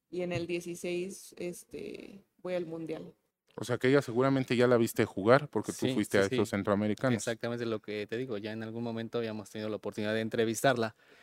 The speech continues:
Speaker 3: Entonces tú, pues, desde muy chiquilla ya estabas metida en el, en esto de la pelota.
Speaker 1: Sí, desde chiquita, pero sigo chiquita.
Speaker 2: Sí, claro,
Speaker 3: Claro,
Speaker 2: no, no,
Speaker 3: sí,
Speaker 2: no, no,
Speaker 3: sí,
Speaker 2: no,
Speaker 3: sí.
Speaker 2: no, por eso. Y, o sea, y para, y, y para los que, eh,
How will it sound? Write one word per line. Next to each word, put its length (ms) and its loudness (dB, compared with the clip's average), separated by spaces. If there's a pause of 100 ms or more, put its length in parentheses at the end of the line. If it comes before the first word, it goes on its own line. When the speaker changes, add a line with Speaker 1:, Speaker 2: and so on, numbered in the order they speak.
(260)
Speaker 3:
Entonces 540 2
tú, 240 2
pues, 180 -6
desde 220 -4
muy 160 -4
chiquilla 360 -4
ya 140 -2
estabas 400 -6
metida 480 -4
en 160 -4
el, 120 -6
en 200 -4
esto 240 -2
de 100 0
la 140 0
pelota. 520 -2 (160)
Speaker 1:
Sí, 460 -6
desde 320 -6
chiquita, 680 -4
pero 460 4 (840)
sigo 260 -18
chiquita. 380 -20 (240)
Speaker 2:
Sí, 180 -4
claro, 420 6
Speaker 3:
Claro, 220 2
Speaker 2:
no, 0 -
no, 100 0
Speaker 3:
sí, 200 2
Speaker 2:
no, 100 2
no, 160 4
Speaker 3:
sí, 80 0
Speaker 2:
no, 120 4
Speaker 3:
sí. 60 -2
Speaker 2:
no, 140 6
por 160 10
eso. 220 4 (260)
Y, 60 0
o 40 4
sea, 140 6
y 100 4
para, 320 8
y, 220 0
y 40 4
para 220 4
los 220 -2
que, 320 0
eh, 300 -2